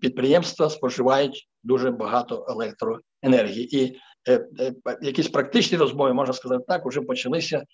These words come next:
зокрема, на, е, Рівненській атомній станції. Е, є також ідея, е, вивчити, е, можливості створення кластерів навколо, е, атомних станцій,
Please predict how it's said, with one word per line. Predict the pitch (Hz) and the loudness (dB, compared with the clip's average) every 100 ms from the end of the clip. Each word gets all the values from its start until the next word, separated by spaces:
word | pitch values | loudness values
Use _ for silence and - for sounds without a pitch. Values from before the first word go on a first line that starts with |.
| _ | _
зокрема, | 117 120 120 135 139 139 _ | -6 -2 2 2 0 -2 _
на, | - 127 127 | -2 0 2
е, | 123 120 117 117 | 0 -2 -2 -2
Рівненській | 131 139 131 - 123 - | -2 -2 -4 -6 -10 -2
атомній | 123 117 127 117 | -2 0 -2 0
станції. | 120 - 113 107 - 101 104 _ _ - - - _ - | -4 -2 -2 -2 -8 -12 -16 _ _ -20 -20 -20 _ 2
Е, | 139 131 127 - _ | 4 4 2 -6 _
є | 151 160 208 | 0 4 4
також | 196 - 185 | 2 2 2
ідея, | 165 160 185 185 185 170 - - | 2 0 2 2 0 -2 -10 -10
е, | 139 135 127 | -6 -4 -6
вивчити, | 139 165 175 170 151 - 151 139 - _ _ _ 123 | 0 2 2 0 -8 -4 -4 -4 -10 _ _ _ 0
е, | 131 | 2
можливості | 139 139 120 151 175 165 151 - | 4 2 2 4 4 4 0 -6
створення | 139 - 147 156 156 147 139 127 | -10 -2 4 6 4 2 -2 -6
кластерів | - 139 135 - 139 131 131 | -4 -2 -2 -6 -8 -6 -2
навколо, | 127 127 127 131 123 123 - _ _ - | 0 0 0 0 0 -4 -12 _ _ -8
е, | 120 123 | -2 2
атомних | 127 127 127 123 127 | 2 2 0 0 -2
станцій, | - 147 156 156 165 156 | -2 0 0 0 -6 -8